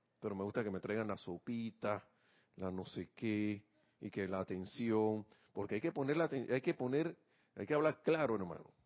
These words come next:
hay que hablar claro. Muchas veces, el cuerpo, como mismo lo dice, yo lo he programado para que llame la atención. Y me desvíe.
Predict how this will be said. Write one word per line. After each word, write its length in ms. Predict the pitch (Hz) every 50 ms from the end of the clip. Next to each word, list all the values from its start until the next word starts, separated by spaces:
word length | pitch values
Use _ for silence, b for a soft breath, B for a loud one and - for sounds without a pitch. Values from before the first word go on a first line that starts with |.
| _ _ _ _ _ _ _ _ _
hay 60 | -
que 100 | - -
hablar 260 | 123 123 131 123 - -
claro. 340 | - 117 110 92 80 - - _ _ _ _ _ _ _ _ _ _ _ _ _ _ _ - _ _ _ _ _ _ _ _ _ _ _
Muchas 280 | - 123 123 170 160 156
veces, 560 | 165 180 160 135 - - 101 92 - - - _ _ _ _ _ _ _ _ _ _ _ _ _ _ _ _ _ _ _ _ _
el 180 | - 104 110 -
cuerpo, 520 | - - 147 156 160 160 - 175 180 165 -
como 220 | - 110 107 107 117
mismo 280 | 147 175 170 170 170
lo 120 | 156 139 151
dice, 260 | 156 139 - 117 113
yo 80 | 123
lo 100 | 131 147
he 60 | 151 147
programado 580 | - 156 147 131 113 107 113 127 143 151 147
para 280 | - 135 127 107 107 -
que 120 | - 113
llame 260 | 98 117 131 135 147
la 140 | 143 135 113
atención. 920 | 107 101 - 104 98 98 92 - - - 160 156 131 104 90 82 76 73 - - - _ _ _ _ _ _ _ _ _ _ _ _ _ _ _ _ _ _ _ _ _ _ _ _ _ _ _ _ _ _ _ _ _ _ _ _ _ _ _ _ _ _ _ _ _ _ _ _ _ _ _ _ _ _ _ _ _ _ _ _ _ _ _ _ _ _ _ _ _ _ _ _ _ _ _ _
Y 120 | 127 123
me 180 | 117 110 113 110
desvíe. 640 | 107 107 101 98 95 147 185 196 185 165 117 80